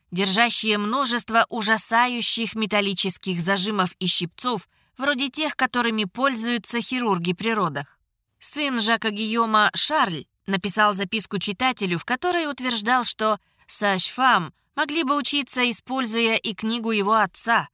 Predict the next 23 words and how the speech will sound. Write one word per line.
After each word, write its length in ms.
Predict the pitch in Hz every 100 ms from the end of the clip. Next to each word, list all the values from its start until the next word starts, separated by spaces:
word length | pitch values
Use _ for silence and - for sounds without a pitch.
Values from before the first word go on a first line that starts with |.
| _ _
и 140 | -
если 360 | 220 240 226 220
бы 120 | 196
они 320 | 214 208 208
не 160 | 208 226
были 240 | 202 202
так 300 | 196 220 214
тщеславны 680 | - - 185 202 247 240 190
в 60 | 175
своей 400 | 185 196 220 214
профессии, 840 | 175 185 208 269 233 - 170 165 -
то 240 | 226 185 - _ _ _
признали 460 | 320 285 349 349
бы 180 | 269 294
в 60 | 269
ней 260 | 285 285
ряд 240 | 269 262 247
недостатков – 880 | 240 226 233 - 269 262 - 180 - _ _
в 60 | 302
отношении 760 | 302 285 269 294 285 262 254
мастерства 640 | 240 233 - 226 - 214 208
принятия 800 | 190 196 196 190 175 180 175 175
родов 440 | 240 233 240 -